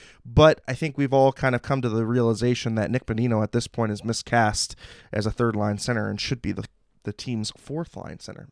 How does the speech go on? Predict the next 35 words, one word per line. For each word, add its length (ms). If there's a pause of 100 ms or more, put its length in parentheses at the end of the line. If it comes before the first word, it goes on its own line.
That 140
being 160
said, 260 (320)
Nick 200
Bonino 540
with 420
a 160
great 360
second 380
effort. 580
It 140
was 360
a, 440 (400)
uh, 340 (580)
a 220
bring 260
in 120
from 260
Noah 220
Gregor, 400 (320)
very 340
aggressive 840
on 240
the 60
boards, 500
getting 240
that 160
puck 320
out 360
to 200
Erik 280
Karlsson, 680 (440)
with 140
Erik 260
Karlsson 600